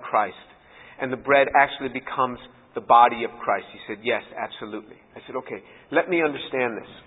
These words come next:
So, "When you pray, when does it happen?" He says, "When we pray over it." I said, "Okay." I said, "When you pray over it, that bread, which is a carbohydrate, becomes protein?"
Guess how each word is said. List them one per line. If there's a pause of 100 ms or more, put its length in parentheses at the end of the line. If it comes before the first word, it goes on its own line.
(280)
So, (1500)
"When
you (160)
pray, (120)
when
does
it
happen?"
He
says,
"When
we
pray
over
it." (120)
I
said,
"Okay." (320)
I
said,
"When
you (160)
pray
over
it, (640)
that
bread, (800)
which
is
a (120)
carbohydrate, (760)
becomes (100)
protein?"